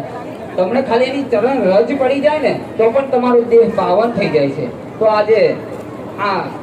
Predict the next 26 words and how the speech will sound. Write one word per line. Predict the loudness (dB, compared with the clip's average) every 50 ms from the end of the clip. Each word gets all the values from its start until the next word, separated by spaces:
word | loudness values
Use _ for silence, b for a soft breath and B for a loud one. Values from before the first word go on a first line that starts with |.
| -12 -4 -2
જાજુ | 0 0 2 4 2
સત્સંગ | 2 4 2 2 2 2 0 0 2 2 0
ન | 0 2
કરતા | 2 2 0 2 0 0 -2 -2 -4 -6 -10 -12 -12 -14 -14 -16 -16 -8 -4
ભગવાનની | -2 -2 0 2 0 0 0 -2 -2
આરતી | -2 -2 -2 -2 -4 -4 0
કરીશું, | 2 2 2 2 0 0 -2 -2 -4 -4 -8 -12 -14 -14 -2
ત્યાર | 0 2 2 2 2 2
પછી | 0 0 0 2 0 2 2 0 -2 -6 -10 -14 -14 -14 -16 -16 -16 -16 -16 -10 -6
અહીંયા | -4 -2 0 -2
ભોજન | -2 0 -2 -2 -2 -2 -2 -2 -2
થશે | -2 -2 0 0 -2 -2 -2 -4 -8 -12 -14 -16 -16 -16 -16 -14 -12 -10 -6
અને | -4 -2 0 0 0 -2 -4 -8 -12 -6 -2
બધા | -2 0 0 2 2 2 2 2 0 -2 -10 -12 -14 -8 -4
ભાવિક | -2 -2 0 0 -2 -2 -2 -2
ભક્તો | -2 -2 -2 -2 -6 -8 -6
શાંતિથી | -4 -4 -4 -4 -6 -6 -8 -6 -4 -2 -2 -2 -4 -6 -8 -6
પ્રસાદ | -6 -6 -4 -2 -2 -4 -4 -4 -2
લેવાનો | 0 2 2 2 2 2 2 0
છે. | 0 -2 -2 -4 -4 -6 -8 -12 -14 -16 -16 -16 -16 -18 -18 -18 -18 -16
અમારું | -6 -2 0 0 0 0 -2 -2
કરોડિયાનું | 0 2 2 2 0 0 -2 -4 -4 -4
મંડળ | -4 -6 -2 -2 -2 -2
છે, | 0 -2 -2 -2
બહારથી | 0 0 -2 -2 -2 -2 -4 -2
બધા | -2 -2 -2 -2 -2 -2 -2 -4